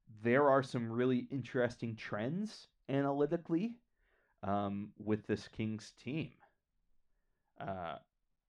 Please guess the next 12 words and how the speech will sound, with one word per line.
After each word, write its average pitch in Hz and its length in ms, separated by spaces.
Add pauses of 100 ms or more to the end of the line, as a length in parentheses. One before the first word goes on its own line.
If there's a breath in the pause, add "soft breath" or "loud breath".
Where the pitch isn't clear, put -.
(460)
I 110 120
know 110 140
I'm 98 200
introducing 92 500
the 90 60
topic 92 420
and 90 100
then 90 120
asking 87 460
you 85 140
to 90 160
elaborate. 87 840